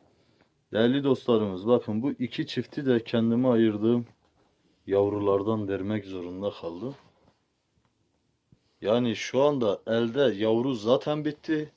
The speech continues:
Yavru ekeleri, onlar da bitti. Hatta şu an kendime ayırdığım takımları vermeye başladım.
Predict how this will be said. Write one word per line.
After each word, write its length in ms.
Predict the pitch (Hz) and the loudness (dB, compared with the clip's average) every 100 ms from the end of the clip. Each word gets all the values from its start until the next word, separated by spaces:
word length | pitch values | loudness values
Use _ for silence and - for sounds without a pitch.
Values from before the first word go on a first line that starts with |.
| _ _ _ _ _ | _ _ _ _ _
Yavru 320 | 90 107 127 | -2 2 6
ekeleri, 680 | 151 143 - 147 147 151 156 - _ _ _ _ _ _ _ _ _ _ | 6 6 4 6 6 6 2 -4 _ _ _ _ _ _ _ _ _ _
onlar 360 | 90 101 131 143 | -6 2 4 6
da 160 | 151 | 6
bitti. 520 | 147 - 156 151 147 - _ _ | 4 -4 0 2 0 -6 _ _
Hatta 360 | - 120 - 139 | -4 -2 0 0
şu 220 | - 143 | 6 6
an 180 | 147 - - _ | 6 4 -10 _
kendime 380 | - 110 117 127 | -4 0 2 6
ayırdığım 640 | 139 131 127 120 135 143 - _ _ _ _ _ _ _ _ _ | 8 8 8 8 6 4 -2 _ _ _ _ _ _ _ _ _
takımları 640 | 110 - 101 101 110 139 | -6 -4 -4 2 4 6
vermeye 380 | 147 147 147 147 | 6 6 6 6
başladım. 640 | 147 143 160 147 151 151 | 6 4 6 6 6 2